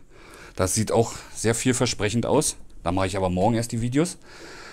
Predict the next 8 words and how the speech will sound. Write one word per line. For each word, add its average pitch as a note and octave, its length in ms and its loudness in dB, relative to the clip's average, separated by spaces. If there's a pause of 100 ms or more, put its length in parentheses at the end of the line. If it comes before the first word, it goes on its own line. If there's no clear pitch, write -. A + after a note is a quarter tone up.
(1040)
Äh, A#2+ 280 6
wenn D3+ 140 8
ihr F3+ 80 8
dazu E3+ 220 6
noch D#3 140 8
Fragen F3+ 360 6
habt, - 300 -4 (260)
einfach A#2+ 320 -2